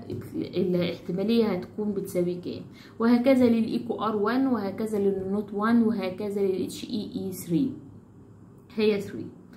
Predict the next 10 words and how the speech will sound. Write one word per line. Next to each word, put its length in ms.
وشوف 500
الأرقام 560
اللي 120
بتطلع 380
معاك، 440
هل 260
دي 280
أرقام 420
نفس 320
الأرقام 680